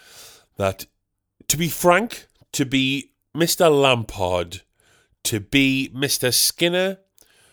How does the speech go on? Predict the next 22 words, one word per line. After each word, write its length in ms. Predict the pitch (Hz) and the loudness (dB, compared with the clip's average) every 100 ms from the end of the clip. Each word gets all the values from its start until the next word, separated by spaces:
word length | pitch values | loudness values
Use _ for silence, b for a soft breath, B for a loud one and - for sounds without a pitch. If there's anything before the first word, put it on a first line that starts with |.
| b b | b b
to 160 | - 107 | -8 -6
be, 720 | 110 131 127 127 127 127 117 _ _ _ _ _ _ _ _ | 2 4 4 0 -4 -6 -10 _ _ _ _ _ _ _ _
who's 160 | 104 98 | -16 -12
another 200 | 95 95 | -12 -12
famous 360 | - 92 90 | -14 -14 -14
Frank? 440 | - - 82 82 _ _ _ _ _ _ _ _ _ _ _ 107 | -14 -14 -14 -16 _ _ _ _ _ _ _ _ _ _ _ -6
Mister 440 | 120 - 135 120 | -4 -2 2 2
Reynolds 880 | 107 113 104 90 87 90 - - - | 2 2 0 -2 -8 -14 -12 -10 -8
from 260 | - 90 | -10 -10
It's 140 | 90 - | -10 -6
Always 240 | 92 92 | -6 -6
Sunny 180 | - 90 | -8 -8
in 80 | 92 | -12
Philadelphia. 720 | - 90 90 90 - 87 82 _ _ _ _ _ _ - B B B B | -10 -10 -8 -12 -12 -12 -12 _ _ _ _ _ _ -16 B B B B
To 80 | - | -10
be 80 | 117 | -8
frank, 640 | 110 - 165 208 - - b b b b b b | -6 0 0 0 -8 -18 b b b b b b
haven't 460 | b - 196 190 190 | b 2 2 2 -4
had 200 | - 160 | -2 -2
a 60 | 131 | 0
good 320 | 120 123 104 | 0 0 2
day. 480 | 107 98 110 156 | 0 2 0 -2